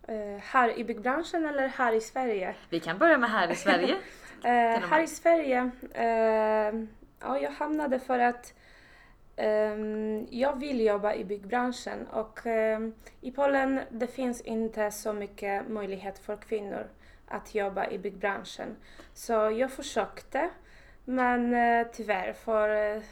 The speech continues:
Speaker 1: sex år sedan, det var inte, eh, stor intresse
Speaker 2: Nej.
Speaker 1: att, eh, anställa kvinnor på bygget i
Speaker 2: Är det,
Speaker 1: produktion.
Speaker 2: ja, är det rent företagen, eh, som inte vill ha in kvinnor?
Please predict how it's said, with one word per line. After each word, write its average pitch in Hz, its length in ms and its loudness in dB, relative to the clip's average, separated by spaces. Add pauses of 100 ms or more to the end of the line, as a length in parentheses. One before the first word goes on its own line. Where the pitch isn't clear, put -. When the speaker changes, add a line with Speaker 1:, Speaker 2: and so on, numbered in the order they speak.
(100)
Speaker 1:
sex - 680 -10
år 208 100 -8
sedan, 196 600 -6 (140)
det 208 220 -6
var 202 200 -4
inte, 208 500 -6 (500)
eh, 202 400 -6
stor 208 280 -8
intresse - 680 -8 (320)
Speaker 2:
Nej. 196 140 -10
Speaker 1:
att, 196 280 -14
eh, 202 400 -8
anställa 208 480 -6
kvinnor 196 640 -10 (320)
på - 80 -12
bygget - 720 -8
i - 60 -14
Speaker 2:
Är 196 100 2
det, 185 80 4
Speaker 1:
produktion. 220 500 -4
Speaker 2:
ja, 190 160 0
är 202 120 4
det 214 120 0
rent 180 280 -4
företagen, 175 1040 -2
eh, 175 420 -4
som 165 460 -8
inte 170 320 -10
vill 156 300 -4
ha 165 160 -2
in 202 220 -4
kvinnor? 175 520 -8